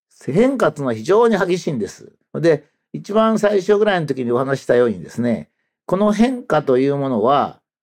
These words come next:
科学が発達して全体の変化が激しい時には変化も激しいんです。当たり前ですけどね。それから変化が激しくない時は、まあ、技術の開発が遅いとかね、そういう時はその、例えば公害なんかも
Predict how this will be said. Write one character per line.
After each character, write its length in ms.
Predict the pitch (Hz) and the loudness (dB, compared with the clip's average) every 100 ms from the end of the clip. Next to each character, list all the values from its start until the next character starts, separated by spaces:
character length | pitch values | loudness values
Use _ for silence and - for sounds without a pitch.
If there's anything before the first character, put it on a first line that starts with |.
| _ _ _ | _ _ _
科 160 | 196 | -2
学 360 | 214 247 214 185 | 2 2 2 0
が 100 | 160 | 2
発 280 | 135 143 - | 0 -4 -2
達 280 | 170 165 156 | -2 -2 -10
し 100 | - | -4
て 140 | 165 | -2
全 300 | 131 190 220 | 0 0 0
体 200 | 220 220 | 2 2
の 140 | 208 | 2
変 160 | 196 208 | 0 0
化 140 | 170 | 0
が 100 | 143 | 0
激 220 | 131 175 214 | 0 0 -2
し 160 | 233 | -4
い 60 | 208 | -4
時 180 | 208 208 | -4 0
に 100 | 196 | 0
は 80 | |
変 160 | 156 165 | 0 0
化 120 | 165 | 0
も 140 | 131 117 | 2 2
激 120 | 127 | 2
し 80 | 127 | 2
い 60 | |
ん 20 | |
で 80 | 101 | -4
す。 80 | - | -4
当 100 | 110 | -8
た 60 | - | -6
り 60 | - | 0
前 160 | 139 | 2
で 60 | 123 | 0
す 80 | - | -2
け 100 | 82 | -2
ど 80 | |
ね。 260 | 127 151 - _ _ _ _ | 0 -2 -4 _ _ _ _
そ 80 | 185 | -2
れ 40 | |
か 60 | 175 | 2
ら 60 | 170 | 2
変 180 | 233 233 | 2 2
化 140 | 196 | 2
が 80 | 156 | 2
激 220 | 170 208 | 2 2
し 60 | - | 0
く 120 | 190 | 0
な 160 | 226 | 2
い 60 | 220 | 2
時 220 | 151 - | 0 2
は、 320 | 143 131 92 _ _ _ | 2 2 -2 _ _ _
ま 100 | - | -8
あ、 20 | 113 | 0
技 140 | 175 | 2
術 180 | 170 143 | 2 0
の 80 | 120 | 0
開 200 | 143 139 | 2 2
発 160 | 139 | 0
が 100 | 131 | 2
遅 200 | 135 208 | 2 4
い 60 | 175 | 2
と 80 | 110 | 0
か 120 | 127 | -6
ね、 140 | 143 | -8
そ 140 | - 196 | -2 -2
う 20 | |
い 40 | |
う 20 | |
時 120 | 202 196 | 0 0
は 100 | 131 - _ _ _ _ | 0 -4 _ _ _ _
そ 120 | 143 | -6
の、 80 | 131 | -2
例 180 | 147 | 0
え 20 | 165 | 0
ば 100 | - | 0
公 320 | - 190 190 | 2 4 4
害 200 | 190 190 | 2 2
な 120 | 185 | -2
ん 80 | 160 | 0
か 120 | 202 | 0
も 200 | 165 | 0